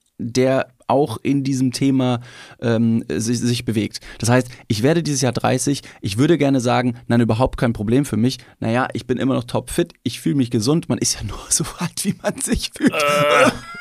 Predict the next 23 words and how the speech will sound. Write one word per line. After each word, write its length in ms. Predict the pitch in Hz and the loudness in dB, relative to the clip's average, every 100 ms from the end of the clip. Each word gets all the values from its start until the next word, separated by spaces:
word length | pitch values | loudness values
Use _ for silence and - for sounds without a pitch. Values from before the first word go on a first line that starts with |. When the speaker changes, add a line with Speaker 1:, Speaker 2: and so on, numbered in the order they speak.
| - | -10
Speaker 1:
<laughs> 120 | 110 110 | -6 2
Hallo, 640 | 226 247 233 202 202 196 190 165 - | 4 6 6 6 8 4 2 -8 -4
Speaker 2:
Leo, 200 | 127 147 | -2 2
Speaker 1:
Wandtattoo. 720 | 180 226 214 180 131 165 170 | 4 4 2 2 4 4 4
Speaker 2:
ja. 240 | - 190 - 214 208 139 - | 2 -2 -4 -10 -8 -8 0
Speaker 1:
Und, 320 | 147 147 143 | 0 2 2
ähm, 380 | 143 139 143 135 123 | 2 4 2 0 0
doch 460 | - 147 120 101 | 0 2 0 -4
fühle 320 | 123 - 160 156 | -4 -2 0 0
ich 120 | - | 0
jetzt 200 | 139 - | -2 0
auf 180 | 131 - | -2 -2
jeden 180 | 127 139 | -2 -2
Fall 320 | - 127 127 | 0 0 2
eine 240 | 123 123 | 2 2
gewisse 320 | 120 120 123 | 0 -2 -2
Torschusspanik 960 | 110 120 131 147 - - 131 135 147 - | -2 0 0 -2 -4 -4 -2 0 -2 -2
und 220 | 117 113 | -2 2
denk 240 | 120 127 | 0 2
mir, 240 | 131 131 135 - - - - _ _ | 2 2 0 -6 -20 -20 -20 _ _
die 220 | 120 127 | -4 -2
zwanziger 600 | 117 - 220 269 208 180 | 0 2 2 2 2 4
Jahre 600 | 165 120 139 123 107 98 | 4 4 4 2 0 -2